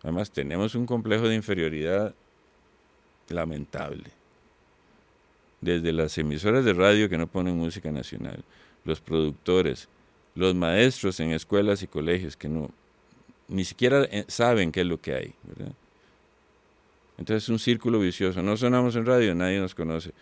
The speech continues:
Sí, Spotify y todas la, la, las, las, ¿cómo se llaman? Las plataformas, ¿cómo se, cómo se democratiza el mundo? Bla, bla,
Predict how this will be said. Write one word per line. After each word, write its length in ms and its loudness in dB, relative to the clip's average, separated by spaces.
Sí, 240 4
Spotify 800 2
y 80 -2
todas 280 2
la, 280 0
la, 280 -4
las, 300 -2
las, 380 -4
¿cómo 240 0
se 80 -2
llaman? 160 2
Las 100 2
plataformas, 840 2
¿cómo 420 2
se, 360 0
cómo 260 0
se 140 0
democratiza 800 0
el 80 0
mundo? 340 0
Bla, 380 0
bla, 320 -2